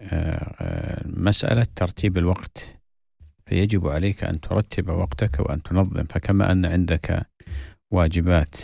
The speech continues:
آه، دنيوية، يجب أن تعلم بأن هناك فرائض،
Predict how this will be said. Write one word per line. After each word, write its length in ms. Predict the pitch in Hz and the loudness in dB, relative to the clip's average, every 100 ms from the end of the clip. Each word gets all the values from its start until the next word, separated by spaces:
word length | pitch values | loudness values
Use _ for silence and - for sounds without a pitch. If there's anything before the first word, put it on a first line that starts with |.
| - | -14
آه، 340 | 131 92 85 | -6 -2 -2
دنيوية، 840 | 82 82 85 78 78 87 107 127 92 | -2 0 2 4 4 4 4 2 0
يجب 400 | 95 98 90 - | 0 0 0 -4
أن 120 | 82 | -4
تعلم 340 | - 98 104 | 0 2 2
بأن 260 | 87 - 80 | 2 0 -2
هناك 680 | 82 82 90 82 - 92 90 | 0 0 2 0 0 -2 -2
فرائض، 600 | - 95 80 85 - 131 | -2 0 4 4 4 0